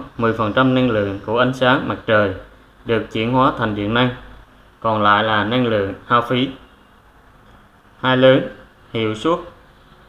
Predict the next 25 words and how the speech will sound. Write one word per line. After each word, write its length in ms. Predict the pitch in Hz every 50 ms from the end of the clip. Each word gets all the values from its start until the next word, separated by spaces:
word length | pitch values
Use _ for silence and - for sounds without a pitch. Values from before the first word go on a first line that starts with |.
| _ _ _ _ _
Để 140 | - 117 120
đánh 220 | 123 139 151 156 151
giá 220 | 151 151 156 175
tỷ 200 | 180 - 120 123
lệ 360 | 131 127 113 110 104 104 104 - - - - - -
giữa 160 | 113 110 117
năng 220 | 131 139 139 135
lượng 200 | 117 110 104 101 101
có 100 | 120 135
ích 280 | 151 175 175 - - - - - - - - _ - - - -
và 240 | 120 117 113 113 113
năng 220 | 120 139 143 139
lượng 180 | 120 110 107 113 -
toàn 200 | 117 113 107 101
phần, 240 | - 123 113 104 98 95 - - - - - - _ _ -
người 240 | 117 113 113 113
ta 140 | 110 135 135
dùng 280 | 135 127 127 117 107 -
khái 200 | - 135 139 151
niệm 300 | 156 123 110 107 104 104 - - - -
hiệu 240 | - 110 107 101 101
suất. 200 | - - 160 175 175 - - - - - - - - - - - - - - - - - - - - - - - - -
Hiệu 160 | 123 117 117
suất 200 | 113 - 175 180 180 -
bằng 260 | 131 123 117 107 101